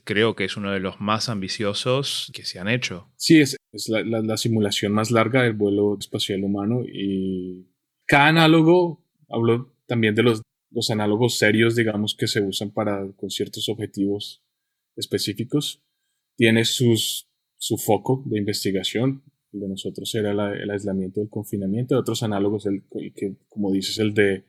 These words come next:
Speaker 2: Neutral Buoyancy Facility, donde no se simula el aislamiento, no se simula la radiación, no se, se simu-, es muy específico para el, simular el,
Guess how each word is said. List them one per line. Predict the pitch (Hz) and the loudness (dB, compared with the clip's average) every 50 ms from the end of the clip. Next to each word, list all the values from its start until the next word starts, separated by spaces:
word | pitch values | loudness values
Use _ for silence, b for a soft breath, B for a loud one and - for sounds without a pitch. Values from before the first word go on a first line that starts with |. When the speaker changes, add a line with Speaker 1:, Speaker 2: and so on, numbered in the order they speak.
| _ _ _ _ _ _ _ | _ _ _ _ _ _ _
Speaker 2:
Neutral | - 113 110 104 - - 107 101 | -4 -2 -2 -2 0 0 0 2
Buoyancy | 104 104 101 101 98 - - - | 4 4 2 2 2 0 -4 -4
Facility, | - 104 - - 113 107 110 110 - 131 123 | -4 -4 -4 -2 0 0 0 0 2 2 4
donde | 120 113 110 104 104 98 98 98 98 95 92 98 | 4 4 2 0 0 0 2 2 0 0 0 0
no | 98 104 104 | 0 0 0
se | - 117 110 | 0 0 2
simula | - 127 113 107 104 107 | 4 6 6 8 8 8
el | 110 113 | 8 6
aislamiento, | 117 110 113 98 104 120 131 131 131 131 127 127 | 4 4 2 0 2 4 4 4 4 2 2 2
no | 120 110 | 2 2
se | 104 113 104 | 0 0 -2
simula | - 120 113 107 104 101 104 104 104 104 | 0 0 0 2 2 2 2 2 2 2
la | 107 104 107 107 104 101 101 101 101 | 2 2 0 0 0 -2 -4 -4 -4
radiación, | 101 101 98 101 104 101 101 - 123 117 113 120 | -4 -2 -2 0 0 0 0 0 0 2 2 2
no | 120 113 110 | 0 0 -2
se, | - 117 B B B B B | -4 -6 B B B B B
se | B - - 110 | B -6 -4 -2
simu-, | - 113 104 104 101 104 80 | -2 -2 -2 -2 -2 -2 -4
es | 107 110 | -2 0
muy | 113 120 120 | 2 4 4
específico | 117 - - 117 - - 101 - 127 120 - 131 127 - | 4 2 0 -2 -2 -2 -4 -4 -4 -2 -2 -4 -2 0
para | 123 113 107 110 113 123 131 120 101 - _ - | 2 4 4 6 6 6 4 4 2 -2 _ -8
el, | 101 104 101 98 92 87 87 87 _ _ - _ | -6 -6 -4 -4 -6 -8 -10 -14 _ _ -20 _
simular | - - - 117 110 104 104 98 95 101 | -8 -4 -2 0 0 2 2 0 0 0
el, | 110 117 110 104 107 - | 0 -2 -2 -4 -8 -12